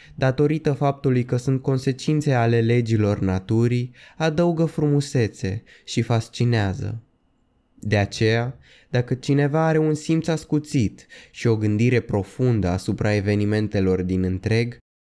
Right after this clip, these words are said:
nu va găsi aproape nimic, nici chiar printre cele care se întâmplă în consecință, care să nu se prezinte într-o oarecare măsură atrăgător.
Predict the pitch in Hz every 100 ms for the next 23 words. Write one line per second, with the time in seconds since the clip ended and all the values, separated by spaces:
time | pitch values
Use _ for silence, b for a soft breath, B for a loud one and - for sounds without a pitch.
0 | - 160 175 175 175 170 - 175 170 -
1 | 175 175 170 170 165 113 - - - B
2 | B 117 139 151 - - 147 143 143 139
3 | 135 139 135 165 156 151 156 151 147 147
4 | 147 156 151 151 143 139 139 127 120 101
5 | - 110 113 120 120 B B B - 127
6 | 127 131 127 139 143 127 135 120 98 110
7 | 117 117 110 110 B B 120 131 143 147
8 | 147 143 147 139 127 113 - 131 131 127
9 | 123 123 123 117 117 98 92 -